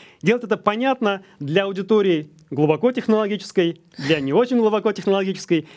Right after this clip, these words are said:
И, естественно, будем при этом использовать ваши вопросы. Так что, если вам что-то непонятно, смело спрашивайте в Твиттере, смело спрашивайте у нас через Skype. Мы эти вопросы обязательно адресуем эксперту и попробуем на все на них ответить. Наша задача — сделать так, чтобы вы поняли,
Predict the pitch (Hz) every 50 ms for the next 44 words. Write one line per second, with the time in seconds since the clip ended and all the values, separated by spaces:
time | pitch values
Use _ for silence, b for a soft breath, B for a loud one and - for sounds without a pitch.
0 | B B B 147 165 170 - 226 226 220 - 196 175 175 196 180 190 180 175 -
1 | 175 185 185 185 170 175 170 170 - 185 175 151 156 127 123 165 180 175 - 160
2 | 156 151 175 208 226 220 - - 170 156 - - 170 202 190 175 175 175 165 -
3 | - 226 233 254 233 220 214 214 185 185 170 147 147 135 117 113 - - 170 190
4 | 208 202 196 202 - 180 175 175 175 165 156 147 156 139 123 - 202 240 - 214
5 | 185 185 180 185 B B B B B - 170 190 196 185 175 156 - 175 175 175
6 | 170 - 160 151 143 - 156 151 156 156 151 135 - - - - _ _ _ _
7 | _ _ _ _ - - - - 170 165 160 160 160 - - 226 233 240 247 240
8 | B B B B B B - 170 196 202 202 185 185 175 170 170 185 196 185 -
9 | 165 147 147 196 208 196 190 165 151 156 165 160 - 190 165 160 147 151 - 233
10 | 247 240 - 185 - 151 135 156 185 196 190 175 165 156 156 165 - - 214 208
11 | 185 180 170 175 165 165 175 156 - 123 120 - 165 214 254 240 226 208 208 208
12 | 214 202 165 143 147 165 165 160 208 208 - - 160 147 139 127 127 165 214 220
13 | - 202 180 175 160 139 127 117 B